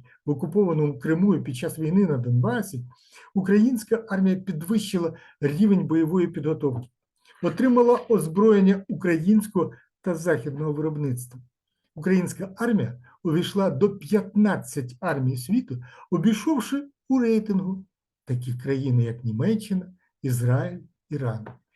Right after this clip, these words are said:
Шосте. Впровадження децентралізації.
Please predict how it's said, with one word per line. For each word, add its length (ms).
Шосте. 360
Впровадження 800
децентралізації. 1200